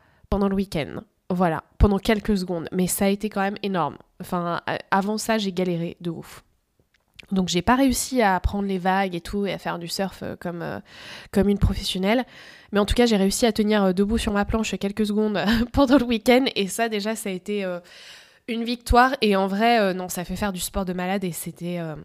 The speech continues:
et c'était, euh, c'était quand même une super, super bonne expérience. Et j'ai bien rigolé. Ça, c'est clair, hein. Euh, donc, le surf, c'est quand même un truc à tester si vous êtes, si vous êtes en Australie. C'est quand même un peu la base.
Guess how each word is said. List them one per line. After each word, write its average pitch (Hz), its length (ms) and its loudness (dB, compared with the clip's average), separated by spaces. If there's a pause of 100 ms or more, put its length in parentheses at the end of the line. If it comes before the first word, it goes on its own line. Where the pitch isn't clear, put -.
(460)
et 196 80 -8
c'était, 180 400 -10
euh, 160 120 -10
c'était - 280 -12
quand 185 100 -8
même 190 140 -8
une 170 140 -12
super, 202 560 -6
super 175 260 -6
bonne 185 160 -2
expérience. 180 580 -8
Et 185 60 -8
j'ai 170 340 -12
bien 214 380 -6
rigolé. 196 540 -6 (920)
Ça, - 220 -10
c'est 220 160 -8
clair, 196 300 -8
hein. 196 80 -10 (840)
Euh, 196 520 0 (260)
donc, 214 280 -2 (140)
le 208 140 2
surf, 226 240 0
c'est - 160 -6
quand 196 120 -2
même 202 160 0
un 208 100 -2
truc - 180 -4
à 202 80 -2
tester 202 300 -2
si - 240 -8
vous 233 100 -4
êtes, - 240 -6 (260)
si - 200 -2
vous 220 160 2
êtes 233 160 4
en 240 100 2
Australie. 214 420 -2
C'est 208 200 -6
quand 196 140 -2
même 185 140 0
un 190 80 -4
peu 214 120 0
la 202 100 0
base. 202 360 -2